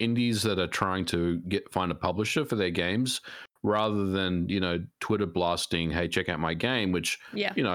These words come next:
Speaker 1: it's, it's like sending a demo tape to a, a music producer. It's not gonna get any,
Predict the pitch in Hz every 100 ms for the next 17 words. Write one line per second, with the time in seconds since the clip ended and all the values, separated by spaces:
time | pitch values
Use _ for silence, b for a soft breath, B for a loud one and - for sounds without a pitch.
0 | - 113 - - 135 - 131 90 - _
1 | - 98 - 107 101 87 78 90 87 85
2 | - 82 85 - 87 82 80 85 87 85
3 | 85 - 78 76 71 87 87 131 117 92
4 | 80 82 - 92 85 73